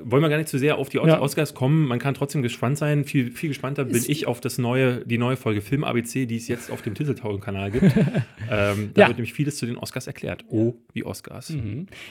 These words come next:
Speaker 2: Ja, gut, dass du das Video noch schnell hochgeladen hast, weil es gibt nämlich ein Update zu Artikel dreizehn. Haben wir ja auch schon öfters drüber gesprochen. Äh, kurze, kurzes Reminder. Das ist, ähm, dieser Artikel in der neu-, neuen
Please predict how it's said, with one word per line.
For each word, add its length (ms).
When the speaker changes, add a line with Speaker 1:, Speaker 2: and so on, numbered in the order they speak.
Speaker 2:
Ja, 280
gut, 380
dass 120
du 60
das 140
Video 220
noch 280
schnell 200
hochgeladen 520
hast, 360
weil 200
es 120
gibt 160
nämlich 180
ein 100
Update 440
zu 280
Artikel 360
dreizehn. 500
Haben 140
wir 80
ja 100
auch 120
schon 160
öfters 280
drüber 280
gesprochen. 600
Äh, 160
kurze, 800
kurzes 520
Reminder. 720
Das 200
ist, 460
ähm, 420
dieser 140
Artikel 380
in 260
der 300
neu-, 480
neuen 520